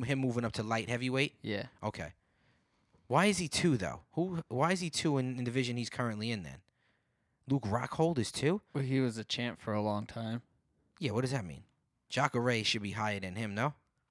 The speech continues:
Speaker 1: Gastelum should be higher than Rockhold, too.
Speaker 2: Yeah, well, that's why. I mean, Gastelum's the interim champ, so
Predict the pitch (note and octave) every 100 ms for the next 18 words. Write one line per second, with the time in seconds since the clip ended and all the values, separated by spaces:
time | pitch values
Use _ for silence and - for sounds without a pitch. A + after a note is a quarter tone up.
0 | _ _ _ _ _ _ - B2+ D3 B2+
1 | A#2 G#2+ A#2 G#2 A2 G#2 G2+ G2 G#2 G2+
2 | A2+ G#2+ - C3 F#2 _ _ _ _ _
3 | - D3+ C3+ A#2+ C3 C3 A2 B2+ C3 -
4 | A#2+ F#2 A2+ B2 B2+ A2+ G#2+ A#2 - _
5 | _ - - B2 B2+ - A2+ G2+ G2+ G#2
6 | A2+ G#2+ G#2 G2 - G2 - - F#2+